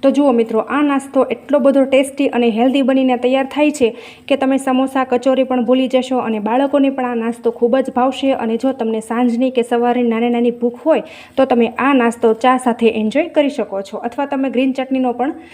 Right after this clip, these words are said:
ઉપયોગ કરી શકો છો મિત્રો. તો અહીંયા મસ્ત મજાનું આપણું બેટર બની અને તૈયાર થઈ ગયું છે. બસ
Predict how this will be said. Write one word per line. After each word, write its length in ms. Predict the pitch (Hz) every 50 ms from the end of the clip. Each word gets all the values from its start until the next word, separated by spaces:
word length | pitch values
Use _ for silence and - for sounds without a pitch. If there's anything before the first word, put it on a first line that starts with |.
| - - -
ઉપયોગ 280 | - 226 - 247 240 240
કરી 200 | 247 254 262 247
શકો 280 | 254 254 214 - 202
છો 160 | 196 - 226 185
મિત્રો. 420 | 190 190 - - 320 466 494 - - - - - - _ - - - _ - - -
તો 80 | - 302
અહીંયા 260 | - 302 302 302 302
મસ્ત 280 | 254 254 294 294 - 294
મજાનું 400 | 277 277 269 262 254 254 262 254
આપણું 240 | 240 240 247 240 240
બેટર 260 | 233 233 240 254 247
બની 240 | 247 285 311 302 269
અને 260 | - - 214 220 214
તૈયાર 300 | 208 220 226 240 240 240
થઈ 160 | 240 240 247 233
ગયું 180 | 240 254 247
છે. 140 | 247 - 269
બસ 180 | 233 226 262